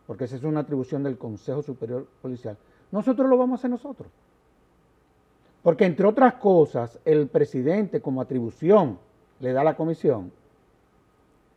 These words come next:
que precisamente trabaje en todo lo que es o revise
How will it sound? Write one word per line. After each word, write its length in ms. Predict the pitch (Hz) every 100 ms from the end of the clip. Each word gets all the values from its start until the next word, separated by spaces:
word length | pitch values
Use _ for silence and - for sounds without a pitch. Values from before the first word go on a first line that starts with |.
| _ _ _ _ _ _ _ _ _
que 100 | 156
precisamente 1300 | 107 135 - 123 160 147 139 123 113 104 117 120 127 - _ _
trabaje 460 | 131 120 143 147
en 100 | 131
todo 240 | - 127 135
lo 140 | 143
que 520 | 147 135 143 139 131
es 80 | 131 - _ _ _ _ _ _ _ _ _ _ _ _ _
o 400 | 139 151 156 110
revise 600 | 101 127 135 170 - 104